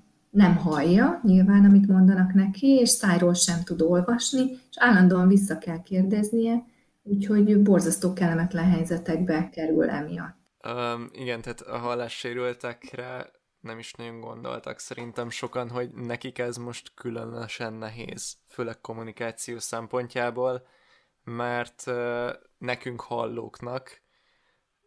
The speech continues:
Speaker 2: sokkal könnyebb még így is attól függetlenül, hogy egy kicsit torzabban halljuk a másiknak a hangját.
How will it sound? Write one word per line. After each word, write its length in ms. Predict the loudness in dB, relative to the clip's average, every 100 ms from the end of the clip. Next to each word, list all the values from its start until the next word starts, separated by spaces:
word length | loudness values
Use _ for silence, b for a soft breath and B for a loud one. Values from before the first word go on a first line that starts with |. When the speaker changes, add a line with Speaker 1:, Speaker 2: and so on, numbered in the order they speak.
| _
Speaker 2:
sokkal 500 | -10 -8 -4 -4 -2
könnyebb 380 | -6 -4 -6
még 200 | -6 -8
így 200 | -8 -10
is 140 | -12 -10
attól 320 | -10 -4 -4
függetlenül, 680 | -4 -8 -6 -4 -6 -6 -6
hogy 160 | -6
egy 140 | -8 -10
kicsit 360 | -14 -12 -12
torzabban 640 | -6 -4 -4 -8 -10 -12 -10
halljuk 320 | -10 -10 -10
a 40 |
másiknak 560 | -10 -10 -10 -12 -14 -14
a 40 |
hangját. 560 | -14 -14 -14 -14 -16 _